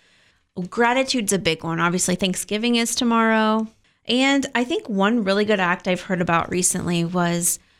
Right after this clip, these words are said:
being able to sit down and write it out. I think it's very therapeutic, for one, to write out what are you grateful for, big things, small things, whatever it is, taking the time to really sit down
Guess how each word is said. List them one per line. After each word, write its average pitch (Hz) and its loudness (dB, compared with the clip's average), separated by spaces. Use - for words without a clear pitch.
being 220 4
able 202 0
to - -6
sit - -2
down 165 0
and 175 -2
write 175 2
it 170 -2
out. - -2
I - -2
think 185 0
it's - -2
very 175 2
therapeutic, 180 0
for 185 -2
one, 165 2
to 175 -2
write 165 2
out 165 0
what 214 0
are 269 4
you 247 2
grateful 160 -2
for, 160 -2
big 240 -2
things, 196 -2
small 180 2
things, 175 -4
whatever 190 2
it 180 0
is, 156 -2
taking 190 -2
the 214 2
time 180 -2
to 170 -2
really 165 0
sit 196 0
down 170 0